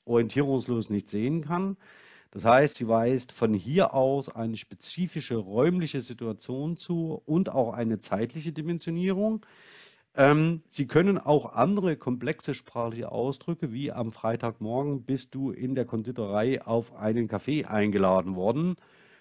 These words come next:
sprachlich genauso in diesem Koordinatensystem, also in dieser Verortung von Sprecherinnen und Sprechern, ähm, platzieren.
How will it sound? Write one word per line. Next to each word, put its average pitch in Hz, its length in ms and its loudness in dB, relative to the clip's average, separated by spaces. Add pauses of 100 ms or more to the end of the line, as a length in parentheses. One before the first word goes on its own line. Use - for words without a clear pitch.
sprachlich 139 680 2
genauso 139 760 2
in 156 360 2
diesem 127 560 -2 (100)
Koordinatensystem, 123 1160 -2
also 101 200 -6
in 180 280 0
dieser 131 220 -4
Verortung 127 480 -6
von 120 160 -8
Sprecherinnen 110 580 -6
und 98 220 -12
Sprechern, 95 640 -6 (680)
ähm, 98 580 4 (380)
platzieren. 113 540 0